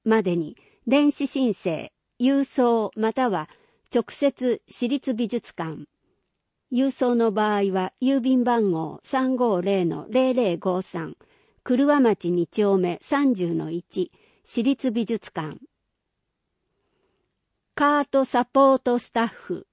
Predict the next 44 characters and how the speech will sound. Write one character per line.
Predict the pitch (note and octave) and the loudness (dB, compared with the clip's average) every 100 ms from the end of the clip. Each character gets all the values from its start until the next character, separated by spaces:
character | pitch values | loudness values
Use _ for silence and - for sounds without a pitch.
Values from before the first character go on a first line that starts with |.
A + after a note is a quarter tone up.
| _ - | _ -16
新 | - D#4 C#4+ | -4 2 2
規 | - F3 | 2 -2
登 | A#3 A#3 | 0 0
録 | A3+ A3 | 0 -4
者 | - D3+ | -8 -10
募 | D#3 D#3 | -10 -10
集。 | - F3 D#3+ D#3+ - _ _ _ _ _ _ _ _ _ _ - | -6 -6 -6 -12 -18 _ _ _ _ _ _ _ _ _ _ -4
美 | A#3+ | -2
術 | B3+ D#4 - | -2 -6 -2
館 | A#3+ G#3 | 0 2
の | G3+ | 0
教 | F#4+ C4 C4 | 0 2 2
育 | B3+ - | 0 -2
普 | A#3+ - | -6 -4
及 | A#3 A#3 | 0 2
ボ | G#3 A3 | 2 2
ラ | A#3+ | 2
ン | A3+ | 0
テ | - | 0
ィ | F3+ | -4
ア、 | D3 D3+ _ _ _ - | -4 -12 _ _ _ -2
カ | C#4 C#4+ | 2 2
ー | |
ト | C#4 C4+ | 2 -2
サ | D#4+ B3 | -2 -2
ポ | C4 B3+ | 0 0
ー | |
ト | B3 A#3 | 0 -4
ス | - | -4
タ | - | -6
ッ | G#3+ | -6
フ | - - D#3+ - _ _ _ - | -8 -12 -12 -12 _ _ _ -6
の | F3+ E3 | -4 -4
新 | - - D4+ | -8 0 2
規 | D4 G3 | 4 2
登 | A3+ A#3 | 2 2
録 | A#3 A#3 | 2 0
者 | - F3+ E3 | -4 -6 -6
を | |
募 | E3 E3+ | -6 -6
集 | - G3+ | 0 0
し | F#3 F3+ | 0 -2
ま | E3 | -4
す。 | D#3+ - | -6 -14